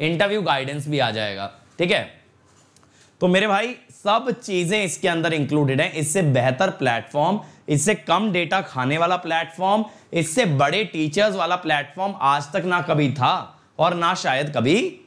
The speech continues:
होगा। जो इंडिया के कोने कोने से, नॉर्थ से, साउथ से, कश्मीर से कन्याकुमारी तक सारे टीचर को एक जगह लाके रख दिया,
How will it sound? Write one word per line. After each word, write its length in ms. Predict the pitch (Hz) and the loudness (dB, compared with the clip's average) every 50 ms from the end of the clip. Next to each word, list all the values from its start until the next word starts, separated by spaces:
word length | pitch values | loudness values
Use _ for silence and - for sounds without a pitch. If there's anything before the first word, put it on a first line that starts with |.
| - - | -2 0
होगा। 360 | 170 151 117 101 92 - - - - _ _ - - | 2 2 2 0 -2 -4 -8 -16 -20 _ _ -4 0
जो 140 | 131 202 226 | 2 2 2
इंडिया 340 | 180 180 180 175 190 208 214 | 2 0 0 2 2 2 2
के 140 | 202 262 | 0 -4
कोने 420 | 254 254 - 185 175 180 202 233 240 | -6 -2 0 2 2 2 2 0 -2
कोने 340 | - 208 190 180 175 180 170 | -2 -2 -2 0 0 -2 -2
से, 160 | 147 202 185 | -2 -2 -2
नॉर्थ 400 | 165 151 147 147 170 190 185 180 - | 0 0 2 2 2 0 0 -2 -2
से, 140 | 202 208 185 | 0 0 0
साउथ 360 | - - 165 143 151 185 196 | 0 0 0 2 2 2 0
से, 160 | 190 196 202 | 0 0 -2
कश्मीर 460 | 185 190 151 143 - 156 170 180 190 | 0 0 -2 -2 -2 -4 -4 -2 -2
से 140 | 185 180 214 | -2 -2 -2
कन्याकुमारी 680 | 208 - 147 151 160 180 190 185 185 165 151 151 156 165 | -2 0 -2 0 0 -2 -2 -2 -2 0 0 0 0 -2
तक 160 | 165 208 - | -4 -4 -6
सारे 360 | - - 131 113 123 147 180 | -2 -2 0 0 0 0 -2
टीचर 360 | 175 185 170 147 131 170 165 | -2 -2 -2 0 0 0 -2
को 340 | 147 139 135 120 127 123 - - - - _ - | 0 0 0 0 0 -2 -6 -14 -20 -20 _ -4
एक 300 | 147 160 180 208 220 185 | 0 0 0 0 -2 -2
जगह 220 | 175 202 185 202 | -2 0 0 2
लाके 300 | 202 190 160 143 - 190 | 2 2 0 0 -2 -6
रख 240 | 185 156 143 151 165 | -4 -2 -2 0 2
दिया, 480 | 202 170 175 160 131 117 117 135 156 | 2 4 4 4 2 2 0 -2 -4